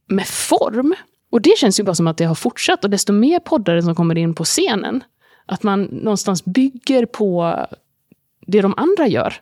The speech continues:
Alltså att, "Ja, men det här var ett coolt koncept med... Eh, ja, men, verkligen som en prolog." Det känns som att väldigt många ändå börjat anamma det. Alltså att man ändå, "Ja, men vi vill kunna etablera någon form av, eh, början på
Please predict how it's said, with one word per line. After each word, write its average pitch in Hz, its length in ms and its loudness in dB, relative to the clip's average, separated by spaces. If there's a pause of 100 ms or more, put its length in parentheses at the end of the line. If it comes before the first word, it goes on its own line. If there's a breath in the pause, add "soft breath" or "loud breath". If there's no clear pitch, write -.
(120)
Alltså 185 180 0
att, 180 80 -4
"Ja, 226 100 0
men 269 80 0
det 233 60 -2
här 294 200 0
var 339 80 0
ett - 80 -8
coolt 202 240 0
koncept - 520 -4
med... 165 360 -4
Eh, 151 500 -2
ja, - 60 -2
men, 262 240 -4 (640)
verkligen 269 260 0
som 240 120 2
en 180 60 0
prolog." 151 420 0
Det 208 40 0
känns 214 180 0
som 202 100 0
att 185 80 -4
väldigt 208 260 2
många 214 180 2
ändå 156 140 -2
börjat 147 200 -4
anamma 165 340 -2
det. 151 100 0
Alltså 147 180 -4
att 156 60 -2
man 156 200 0
ändå, 143 300 -2 (340 loud breath)
"Ja, 208 60 2
men 220 120 2
vi 220 120 2
vill 208 160 2
kunna 202 180 2
etablera 170 560 0
någon 175 160 -2
form 151 340 -2
av, 147 280 -2
eh, 143 200 0
början 151 640 -2
på 143 400 -2